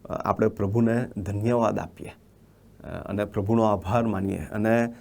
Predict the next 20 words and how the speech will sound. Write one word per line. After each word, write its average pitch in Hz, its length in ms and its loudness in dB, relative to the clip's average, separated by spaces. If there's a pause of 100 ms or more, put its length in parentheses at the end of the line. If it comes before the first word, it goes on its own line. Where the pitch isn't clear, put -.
(200)
જો 113 200 4
નથી 147 280 4
મળી 131 260 6
રહ્યા 107 220 8
તો 101 120 -2
આપણી 104 280 -2
જાતોને 98 600 -4
આપણે 95 220 -8
ચકાસીએ. - 680 -14
અ, - 920 -20 (480)
મારી 113 320 0
આશા 117 320 6
છે 113 260 0
કે 107 220 -4 (260)
આ 107 180 -2
વચન 123 540 0 (840)
આપણા 104 260 -4
માટે 101 240 -4
આશીષનું 104 600 -2
કારણ 85 320 -8